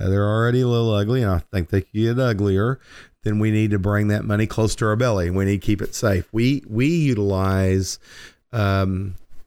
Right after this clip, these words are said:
s-, you know, everything that's out there. So I, I,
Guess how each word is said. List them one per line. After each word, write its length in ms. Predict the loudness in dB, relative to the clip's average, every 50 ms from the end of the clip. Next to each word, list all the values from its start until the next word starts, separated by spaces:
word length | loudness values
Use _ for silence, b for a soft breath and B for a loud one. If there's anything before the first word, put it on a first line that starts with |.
| _ _ -20 -20
s-, 220 | -14 -12 -12 -12 -8 _
you 140 | -2 0 2
know, 180 | 2 0 0 -2
everything 400 | -2 0 0 0 0 0 0 0
that's 200 | 0 0 0 0
out 200 | -2 -2 -2 -2
there. 260 | -4 -4 -2 -4 -4 -6 b b b b b b
So 640 | -12 -6 -2 0 0 2 2 2 0 0 -2 -4 -4
I, 220 | -2 0 0 0 -2 -2
I, 100 | -6